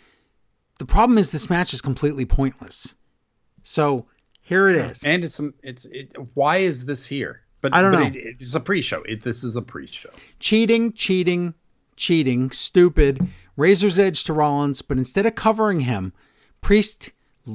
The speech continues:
Speaker 1: stares at the briefcase like Gollum. Why wouldn't you pin him and then go get the briefcase?
Speaker 2: Yeah, it's his briefcase.
Speaker 1: Coulda won, and that was your finisher, supposedly.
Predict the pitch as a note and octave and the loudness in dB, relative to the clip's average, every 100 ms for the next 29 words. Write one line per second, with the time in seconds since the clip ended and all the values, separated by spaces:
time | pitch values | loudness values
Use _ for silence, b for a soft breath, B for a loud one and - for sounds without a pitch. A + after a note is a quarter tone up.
0 | A2+ - - - F3+ A3 G#3+ F#3+ - - | -6 -4 -2 2 6 6 6 0 -2 0
1 | D3+ F3 - G3+ A3 G#3 - C#3 - - | 0 -2 0 2 2 0 -6 -8 -8 -4
2 | A#2+ D3+ A3 D4+ B3+ _ _ _ _ _ | -2 0 0 -2 -6 _ _ _ _ _
3 | _ _ _ _ _ _ _ _ _ _ | _ _ _ _ _ _ _ _ _ _
4 | - C3+ F3 E3+ C3+ - D3+ C#3 A#2 A2+ | -8 -2 -2 -2 -2 0 2 2 0 0
5 | C#3+ G#2+ F2 F#2 - F#2+ F2+ - F#2+ E2+ | -2 -2 -6 -10 -12 -12 -12 -14 -18 -16
6 | - C3 E2+ - E3 D3 A2+ C#3 - E3 | -4 -4 -4 -6 -8 -6 -6 -6 -2 0
7 | C3 B2 E3 C3+ A2+ B2+ B2 A#2 G#2+ - | 0 0 0 0 -2 -4 -4 -6 -8 -4
8 | C3 C3 - F#2 F#2 - G#2 G2 F#2+ F2 | -2 -2 -4 -8 -14 -10 -8 -8 -12 -12
9 | F2 | -16